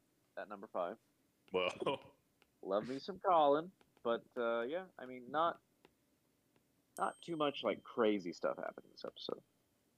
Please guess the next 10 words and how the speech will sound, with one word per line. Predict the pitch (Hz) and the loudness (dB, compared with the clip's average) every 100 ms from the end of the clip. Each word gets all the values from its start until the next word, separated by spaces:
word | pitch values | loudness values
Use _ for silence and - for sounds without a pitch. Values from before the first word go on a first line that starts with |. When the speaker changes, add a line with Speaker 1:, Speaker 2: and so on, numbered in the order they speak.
| _ _ _ _ _ _ - - | _ _ _ _ _ _ -8 0
Speaker 1:
Number | 127 | 0
four, | 127 165 160 151 | 4 6 6 6
I, | - _ 123 | 2 _ -18
number | 117 - | -18 -12
four, | 147 131 | -8 -6
I | |
have | 123 | -6
Attack | 117 120 101 - | -8 -8 -8 -12
Cornelia. | 110 104 104 107 147 _ _ _ _ _ _ _ _ _ _ _ _ _ _ _ _ - | -16 -10 -6 -6 -10 _ _ _ _ _ _ _ _ _ _ _ _ _ _ _ _ -6
A | 101 104 110 | -4 -2 -4